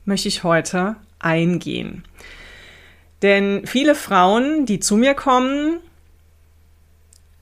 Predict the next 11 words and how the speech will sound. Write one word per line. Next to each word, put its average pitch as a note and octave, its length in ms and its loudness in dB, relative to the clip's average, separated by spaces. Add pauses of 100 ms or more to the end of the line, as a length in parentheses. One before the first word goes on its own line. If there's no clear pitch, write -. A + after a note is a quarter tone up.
(100)
denken F3+ 580 0
und F#3 220 -2
sagen, D3+ 500 -2 (440)
sie G#3 160 -4
kommen E3+ 300 -2
zu F#3 160 -4
mir, E3+ 420 -2 (240)
weil D3+ 300 -2
sie A#3 340 -6 (100)
abnehmen E3 540 -4
wollen. G1+ 420 -10